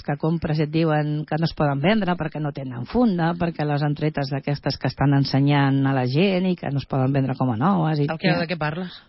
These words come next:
Speaker 1: Pues de la, del, dels mòbils
Speaker 2: Ah,
Speaker 1: o de les
Speaker 2: vale.
Speaker 1: tablets o de tot això, no?
Speaker 2: Vale, vale.
Speaker 1: I diu que un va comprar un mòbil, un Samsung Galaxy, que val cent cinquanta-cinc euros, i diu que, que, que li van costar, que no és aquest el preu que tenia,
Speaker 2: Ahà.
Speaker 1: i al anar a recollir-lo, diu que tenia un formatge de bola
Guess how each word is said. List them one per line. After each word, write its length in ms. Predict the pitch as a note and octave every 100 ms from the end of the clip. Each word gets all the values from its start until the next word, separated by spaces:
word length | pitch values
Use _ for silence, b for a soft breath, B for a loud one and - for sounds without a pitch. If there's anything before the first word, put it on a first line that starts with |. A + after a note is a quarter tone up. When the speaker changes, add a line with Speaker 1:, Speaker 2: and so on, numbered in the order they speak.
| -
Speaker 1:
Pues 180 | D3 C#3+
de 80 |
la, 140 | B2+ B2+ A2+ A#2
del, 220 | A2+ A2 A2+ G#2 G2+ A#2 F#3 -
dels 220 | A2+ -
mòbils 420 | D#3 G3+ G3 A3
Speaker 2:
Ah, 120 | G#3 F#3+
Speaker 1:
o 40 |
de 100 | E3
les 140 | D#3 D#3+
Speaker 2:
vale. 60 |
Speaker 1:
tablets 340 | F#3 G3 G3 F3
o 140 | D#3+
de 100 | D#3
tot 80 | D#3 C#3+
això, 180 | -
no? 80 | C#3+
Speaker 2:
Vale, 240 | F3+ E3+ D#3+
vale. 240 | D#3+ E3 B B B B B
Speaker 1:
I 120 | G3+
diu 140 | G3+ G#3
que 140 | A3+ A3 G#3 -
un 180 | G#3+ G#3
va 80 | G#3
comprar 360 | G#3+ G3 G#3+
un 100 | G#3+ G#3
mòbil, 260 | A3 G3 G#3
un 120 | E3+
Samsung 420 | G3 F#3 - F#3
Galaxy, 480 | F#3+ G3 F#3+ - C4+ _
que 120 | - D3
val 140 | E3 E3
cent 180 | F3+
cinquanta-cinc 720 | F3+ E3+ E3 E3 D#3+ D3 F#3
euros, 380 | F#3+ F#3+ F3+ A3+ _
i 120 | E3 E3
diu 80 | E3
que, 220 | G3 F3+ - C#3 -
que, 140 | - -
que 120 | - C3+
li 120 | C#3+
van 140 | A#3 -
costar, 380 | D3 - E3+ G2 -
que 140 | B2+ B2 -
no 160 | C#3+ C#3
és 80 | C3
aquest 240 | C3 D3
el 80 | C3
preu 160 | - D3
que 120 | C#3
tenia, 320 | C3+ E3 D#3+ -
Speaker 2:
Ahà. 300 | E3+ E3 E3+ A3
Speaker 1:
i 60 | G3
al 60 | G3+
anar 140 | A3+
a 60 | A#3
recollir-lo, 540 | A#3 A#3+ B3+ G#3+ G#3+ C4
diu 80 | G3
que 160 | F3
tenia 300 | E3+ F3 F3
un 160 | G#3 A#3
formatge 460 | - F3 F3 E3+ F3
de 100 | E3+
bola 300 | F3+ E3+